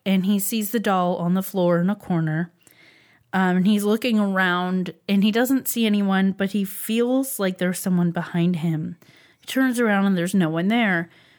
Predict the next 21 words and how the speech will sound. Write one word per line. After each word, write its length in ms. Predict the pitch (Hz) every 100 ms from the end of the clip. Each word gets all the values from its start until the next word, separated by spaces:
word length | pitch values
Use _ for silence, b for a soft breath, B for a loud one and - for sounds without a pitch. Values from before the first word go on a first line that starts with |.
| _
But 180 | 196 196
suddenly, 320 | 269 254 233
he 100 | 226
grabs 460 | 202 196 220 226 -
his 260 | 202 190
chest, 680 | - - 202 151 160 - -
and 100 | 165
he's 200 | 196 180
bleeding. 720 | - 190 190 208 185 170 165 170
His 180 | 185
shirt 280 | - 233 240
is 100 | 214
stained 300 | - 220 208
with 180 | 196 196
blood. 360 | 180 180 175 170
He 140 | 185 190
has 160 | 175
seven 320 | - 196 220 214
distinct 500 | 202 - 175 170 _
claw 340 | - 214 208
marks, 540 | 170 147 147 - -